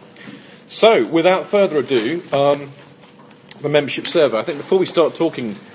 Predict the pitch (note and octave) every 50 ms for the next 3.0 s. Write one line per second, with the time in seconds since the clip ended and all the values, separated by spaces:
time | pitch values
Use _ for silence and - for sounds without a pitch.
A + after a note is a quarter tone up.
0 | - - - - - - A#2 C3 D3 D3 C3+ C3 C3+ B2+ A#2+ A#2+ A#2+ - - B2+
1 | - - - C3 B2 A#2 G2+ G#2 G#2+ A#2 A2 - C3+ C3+ C3 - - C3 B2+ -
2 | - C3 A2+ - - - - - C3 C3 B2 - D3+ B2+ - - C#3 B2 A#2+ A#2